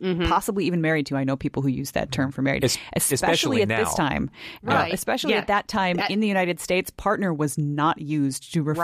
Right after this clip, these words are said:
Speaker 1: Right.
Speaker 2: to a romantic, uh, in-, involvement. So, so
Speaker 1: Yeah.
Speaker 2: it was harsh.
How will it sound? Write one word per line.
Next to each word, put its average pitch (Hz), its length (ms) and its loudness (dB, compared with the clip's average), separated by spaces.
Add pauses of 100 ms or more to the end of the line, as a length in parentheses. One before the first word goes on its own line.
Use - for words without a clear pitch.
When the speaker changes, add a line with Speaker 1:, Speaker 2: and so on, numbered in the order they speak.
(140)
Speaker 1:
Right. 143 80 -2
Speaker 2:
to 143 200 -2
a 147 80 2
romantic, 139 840 0 (100)
uh, - 320 0
in-, 151 200 -2
involvement. - 880 -4 (160)
So, - 400 -2 (280)
so 175 100 -2
Speaker 1:
Yeah. 156 80 2
Speaker 2:
it - 20 0
was 143 80 -6
harsh. 123 420 -4